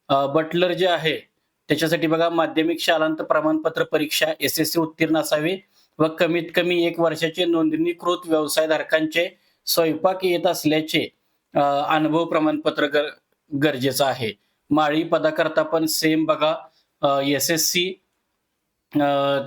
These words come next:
त्यानंतर, अ, शेतकी अब-, वि-, विद्यालयाचा माळी प्रमाणपत्र अभ्यासक्रम पूर्ण केलेला असावा, स्वयंपाकी सेवक त्याच्याकरता पण, म्हणजे हे बऱ्यापैकी जी पदं आहेत ते तुम्ही दहावी उत्तीर्ण असाल तरी पण तुम्ही अप्लाय करू शकता.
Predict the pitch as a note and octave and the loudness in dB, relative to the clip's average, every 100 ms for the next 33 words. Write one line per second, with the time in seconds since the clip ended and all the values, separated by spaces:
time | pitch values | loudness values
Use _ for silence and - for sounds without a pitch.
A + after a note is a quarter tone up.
0 | D#3+ D#3 D#3+ D#3 D#3 E3 E3+ F#3 _ _ | 0 2 2 0 2 0 0 -6 _ _
1 | _ - C#3 C#3 C#3 C#3 - F3 E3 - | _ -2 0 2 2 0 0 0 0 -4
2 | G3 F#3+ E3+ D3+ - D#3+ D#3+ D3+ D3+ D3+ | -2 0 -2 -6 -6 -2 0 0 0 0
3 | D#3+ D#3+ D#3+ D#3 D3 B2 D3+ D#3 D#3 F3+ | 0 0 0 0 -2 0 0 0 0 -2
4 | F3 D#3 D#3+ D#3 D#3+ D#3+ D#3+ D#3 D3 D3 | -2 0 0 -2 -4 -2 -2 0 -2 -2
5 | - D#3 D#3 D#3 D3 D3 D3 C#3 C#3 C3 | -2 -2 0 0 0 0 0 0 0 0
6 | C#3 C3+ D3 - _ _ _ - D#3 D3 | 0 0 -2 -6 _ _ _ -2 -2 0
7 | G#3+ G#3 E3 - D#3+ D3 D3+ - - F#3+ | -2 0 -2 2 2 2 -2 -6 -4 0
8 | D#3 E3 D3+ D3+ D3 C#3+ D#3 - _ _ | 0 0 0 -2 0 -2 -2 -8 _ _
9 | D#3+ F#3 F#3+ G3 F3 F3 G3+ G3+ G#3 G#3 | 0 0 0 0 0 0 0 -2 -4 -4
10 | G3+ G3+ F3+ F3+ F3 D#3 D#3 - - _ | -4 -2 0 2 0 0 -4 -4 -20 _
11 | F#3 F#3 G3 G3+ F#3+ E3 F3 G3+ G3+ - | -2 0 0 2 0 2 0 0 -2 -2
12 | F#3+ G3 E3+ F#3+ F#3 F#3 F3 F3+ E3+ F3 | 0 2 0 0 -2 -2 -2 -2 -4 0
13 | F3 D#3+ D3 D3 C#3+ C3 C3+ - - | 0 0 0 -2 -2 -2 -2 -4 -6